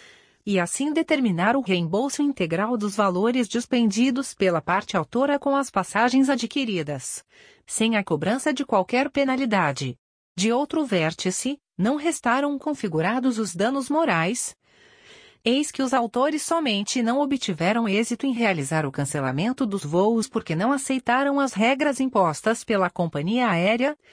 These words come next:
pretendendo o reembolso integral do valor despendido com as passagens, sendo que o reembolso parcial é previsto na Lei Federal número quatorze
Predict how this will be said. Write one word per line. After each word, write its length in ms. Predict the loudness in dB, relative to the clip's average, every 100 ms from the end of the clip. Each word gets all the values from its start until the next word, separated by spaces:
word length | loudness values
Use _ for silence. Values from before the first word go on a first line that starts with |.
| -20 -20 -20 _
pretendendo 600 | -2 -2 0 0 0 0 0
o 40 |
reembolso 600 | 0 -2 0 0 0 -2
integral 500 | 0 0 2 2 2
do 140 | 0
valor 440 | 0 2 2 2 2
despendido 800 | 0 0 2 2 4 2 2 0
com 180 | 0 0
as 140 | 0
passagens, 920 | 0 -2 2 0 0 -4 -8 -8 -12 -14 _ _ -20 -20 _
sendo 420 | -8 -2 0 -2
que 120 | 0
o 40 | -2
reembolso 680 | 0 -2 0 0 0 -2 2
parcial 520 | 2 2 2 2 4
é 120 | 2
previsto 580 | 2 0 2 -2 0 0
na 120 | 2
Lei 220 | 2 0
Federal 520 | 0 0 2 2 2 4
número 340 | 4 2 0
quatorze 680 | -2 0 2 0 0 -4 -6